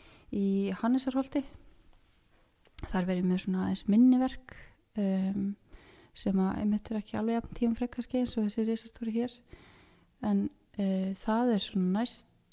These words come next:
á döfinni og svo er ég búin að lofa mér í,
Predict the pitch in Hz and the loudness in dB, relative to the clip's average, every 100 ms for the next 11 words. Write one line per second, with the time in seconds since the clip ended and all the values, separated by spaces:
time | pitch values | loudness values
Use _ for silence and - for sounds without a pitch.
0 | - - - _ 294 233 - 233 240 240 | -20 -20 -20 _ -6 -4 0 0 2 2
1 | 226 202 - 202 208 202 196 190 - 196 | 0 -2 -2 -2 -2 -2 -2 -4 -4 -4
2 | 185 185 185 185 190 190 190 | -2 -2 -2 -2 -2 -2 -4